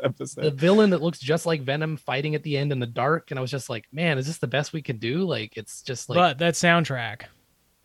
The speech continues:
Speaker 1: Yeah.
Speaker 2: I think I did
Speaker 1: I
Speaker 2: say, maybe I liked it more than I, I thought when I, if I went back and listened, but I, I think I said it was my favorite superhero movie of, like, nineteen ninety-three or whatever.
Speaker 3: Yeah, I think that's
Speaker 2: <laughs> Yeah.
Speaker 3: right. I think that's right.
Speaker 1: I, I feel like with all its stumblings,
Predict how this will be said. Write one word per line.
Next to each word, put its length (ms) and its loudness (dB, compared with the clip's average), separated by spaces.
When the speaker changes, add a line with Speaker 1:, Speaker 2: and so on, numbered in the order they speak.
Speaker 1:
Yeah. 240 -2
Speaker 2:
I 100 2
think 160 2
I 80 8
did 200 0
Speaker 1:
I 60 -4
Speaker 2:
say, 140 -2
maybe 200 2
I 60 2
liked 240 2
it 60 -4
more 140 0
than 140 -2
I, 320 -4
I 80 -4
thought 380 -2
when 100 -6
I, 60 -4
if 180 -8
I 60 -4
went 200 -8
back 180 -8
and 100 -8
listened, 260 -12
but 140 -6
I, 260 -4
I 60 -8
think 160 -4
I 40 0
said 200 -4
it 20 -2
was 140 -6
my 80 -4
favorite 360 -4
superhero 460 -4
movie 240 -6
of, 140 -10
like, 160 -12
nineteen 260 -8
ninety-three 480 -10
or 100 -12
whatever. 220 -18
Speaker 3:
Yeah, 260 0
I 100 -2
think 140 6
that's 180 2
Speaker 2:
<laughs> 0 -
Yeah. 120 0
Speaker 3:
right. 180 -6
I 40 -2
think 100 -2
that's 180 -2
right. 220 -12
Speaker 1:
I, 140 4
I 100 4
feel 200 2
like 180 4
with 140 4
all 180 6
its 160 0
stumblings, 640 -2